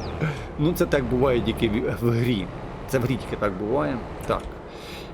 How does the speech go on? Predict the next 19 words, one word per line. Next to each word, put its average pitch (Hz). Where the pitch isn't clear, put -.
Так, 113
так, -
так, -
так, -
так. -
Брм. 143
Коротше, 143
нам 143
не, 147
треба 156
не 147
повредити 147
ще 147
ж -
техніку, 104
бо 139
власник 160
холдинга 143
нам 143